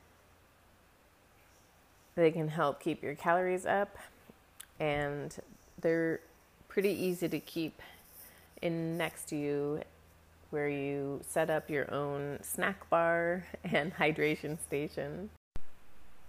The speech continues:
Hello, this is Kristen Jawad, and I'm gonna be sharing some information with you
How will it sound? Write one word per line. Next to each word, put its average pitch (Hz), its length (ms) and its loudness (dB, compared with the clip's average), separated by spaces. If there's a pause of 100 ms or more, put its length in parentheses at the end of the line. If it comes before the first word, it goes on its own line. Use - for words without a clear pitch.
(1500)
Hello, 220 380 -2 (280)
this 180 220 2
is 180 120 -2
Kristen 165 480 0
Jawad, 170 460 -2 (760)
and 160 320 -4
I'm 190 160 -4
gonna 190 200 -2
be 175 140 -2
sharing 170 340 -4
some - 200 -6
information 170 640 -4
with 160 260 -6
you 156 460 2